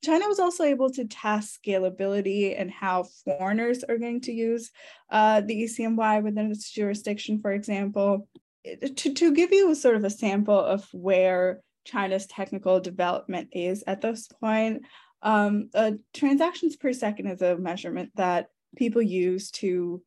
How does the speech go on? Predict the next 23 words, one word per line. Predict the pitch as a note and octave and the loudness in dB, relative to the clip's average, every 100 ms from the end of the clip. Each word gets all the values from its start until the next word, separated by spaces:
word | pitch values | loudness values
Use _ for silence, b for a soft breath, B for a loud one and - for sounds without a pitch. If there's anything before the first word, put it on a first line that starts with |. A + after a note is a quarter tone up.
| _ _ _ | _ _ _
see | - - G#3+ G3+ F#3+ | -14 -6 -2 0 -2
the | F#3 | -4
functionality | - F#3 - F3+ E3 F3+ F#3 F#3 | -8 -8 -8 -6 -2 -2 -2 -4
of | |
the | F#3+ E3+ | -4 -6
E | |
C | - F3+ | -4 -6
N | |
Y | F3 F3 | -2 -2
and | E3 F3 | -2 -4
see | - E3+ E3+ | -4 -4 0
where, | E3+ E3 E3+ E3+ b b - | 0 0 0 -4 b b 0
where, | G#3+ G3+ F3 - | 4 6 4 2
uh, | F#3 B2+ | -2 -4
how | - A#3+ G3+ F#3+ F3 - | -4 0 2 0 -4 -4
it | G#3 | -4
compares | - G#3 G#3 F3+ F3+ F#3 - | -2 -4 -2 -2 -2 -2 -6
to | G3 F3 E3+ G3 | -6 -4 -4 -6
existing | G3 - G3+ - F#3+ | -8 -10 -10 -4 -4
payment | F#3 E3 E3+ C#3+ | -4 -6 -6 -6
systems, | - - - - - | -10 -12 -10 -10 -10
for | - - | -10 -10
example. | - - - - - - | -8 -10 -10 -8 -6 -8